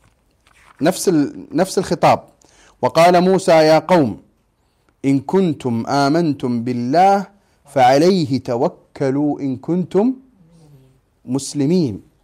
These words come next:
فقالوا: "على الله توكلنا ربنا لا تجعلنا فتنة للقوم الظالمين ونجنا برحمتك من القوم الكافرين. وأوحينا إلى موسى وأخيه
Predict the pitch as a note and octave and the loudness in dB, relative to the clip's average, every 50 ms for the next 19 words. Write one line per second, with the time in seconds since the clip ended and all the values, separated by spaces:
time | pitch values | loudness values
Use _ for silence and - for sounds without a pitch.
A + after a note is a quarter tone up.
0 | _ _ _ _ _ _ _ _ _ _ - C3 - E3 F3+ F3+ E3+ E3 D#3 C#3+ | _ _ _ _ _ _ _ _ _ _ -10 -6 0 2 4 4 4 2 0 -2
1 | B2 B2 D3+ D3+ D3 D3 C#3+ C#3+ D3+ D#3 D3+ C#3 C3 C3 A#2+ - B2+ B2 A#2 - | 0 0 0 0 0 -2 -2 -2 0 0 -2 -2 -4 -8 -10 -10 -10 -10 -10 -10
2 | _ - C#3+ C3 A#2+ A2+ A2 G#2+ A2 C3 A3 D#3+ C#3+ C#3 B2 A#2+ C3 A#2+ C#3 D3 | _ -10 -8 -6 -6 -6 -6 -4 -4 -4 -6 -6 -6 -6 -6 -4 -6 -6 -6 -6
3 | - C#3 A#2 A#2 A2+ A#2 A2+ A2 G#2 F#2+ - A2+ - - G#2 - A2+ G#2 G#2 G#2 | -6 -6 -4 -4 -4 -4 -4 -4 -6 -6 -8 -10 -14 -12 -12 -10 -10 -8 -8 -8
4 | G2 - A2+ A2+ G#2+ G#2 G2 G2+ A2 A2 A2 A2+ B2+ D#3+ F3+ F#3+ F#3+ - _ _ | -10 -8 -8 -6 -6 -6 -8 -4 -4 -4 -4 -4 -6 -6 -6 -8 -10 -14 _ _
5 | _ _ _ - B2 C3 D#3+ D#3+ C#3 A#2+ B2+ C3 B2 A#2 A2+ G#2+ G#2 B2+ B2+ B2+ | _ _ _ -10 -4 -4 -2 -2 -4 -4 -4 -4 -4 -2 -4 -4 -4 -4 -6 -6
6 | - - D3+ D#3+ D#3+ - - - B2 A#2 A#2 A#2 A#2 A#2 A#2 - E3 F#3 G#3 A#3+ | -6 -4 -6 -6 -6 -8 -8 -8 -6 -6 -6 -6 -8 -8 -4 -2 0 0 0 0
7 | B3+ - _ _ _ _ _ _ _ _ _ _ _ _ _ _ _ _ - C3 | -4 -8 _ _ _ _ _ _ _ _ _ _ _ _ _ _ _ _ -8 -8
8 | B2+ - C#3+ C3 A2+ - C3 A#2 A2 G2+ F#2 - _ _ _ _ _ _ - C3 | -4 0 0 0 0 0 -2 -6 -6 -6 -10 -12 _ _ _ _ _ _ -4 0
9 | C#3 D3 C#3+ - - G#3+ A3+ A#3 A3 G#3+ G3+ G3 G3 F#3+ G3 F#3+ F#3+ G3+ A3 A3+ | 0 0 0 -2 -2 -2 0 2 2 2 4 4 4 4 4 4 2 2 2 0
10 | G#3 - G3+ F#3+ F#3+ E3+ - A3+ - G#3+ A#3+ A#3 - | 2 2 2 4 4 4 2 0 -2 -4 -4 -6 -8